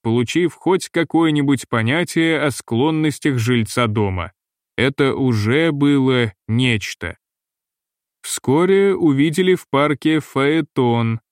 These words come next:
запряжённый парой чистокровных лошадей. В фаэтоне молодой человек, элегантно одетый, свободно правил лошадьми.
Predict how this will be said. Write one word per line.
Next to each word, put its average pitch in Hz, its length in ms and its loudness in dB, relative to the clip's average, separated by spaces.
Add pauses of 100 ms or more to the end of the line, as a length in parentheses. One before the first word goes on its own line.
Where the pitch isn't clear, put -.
(120)
запряжённый 127 920 0
парой 151 480 0
чистокровных 123 960 -2
лошадей. 117 640 -2 (560)
В 101 140 -2
фаэтоне 127 1000 0
молодой 117 480 0
человек, 120 800 -2
элегантно 147 680 0
одетый, 143 540 0 (180)
свободно 139 880 -2
правил 127 500 0
лошадьми. 120 720 -2